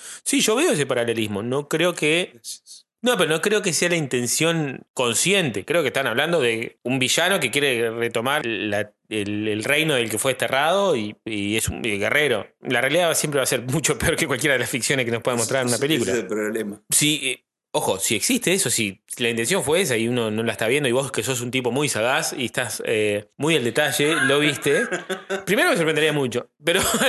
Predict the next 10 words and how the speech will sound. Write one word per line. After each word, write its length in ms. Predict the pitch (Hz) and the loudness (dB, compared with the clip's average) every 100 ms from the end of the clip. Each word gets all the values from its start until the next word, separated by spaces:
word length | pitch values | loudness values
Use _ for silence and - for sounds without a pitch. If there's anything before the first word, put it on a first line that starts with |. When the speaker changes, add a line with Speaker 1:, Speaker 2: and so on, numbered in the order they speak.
| 208 | 4
Speaker 1:
existe, 480 | 185 370 427 147 156 | 4 4 4 4 4
o 60 | |
sea, 300 | 160 175 139 | 4 4 2
lo 160 | 117 131 | 2 4
veo, 360 | 277 370 117 107 | 4 4 2 0
ve-, 220 | 110 127 | 2 2
veo, 260 | 120 190 139 | 4 4 2
o 40 | |
sea, 300 | 131 98 - | 0 -4 -8
veo 380 | - 120 175 165 | -6 2 4 4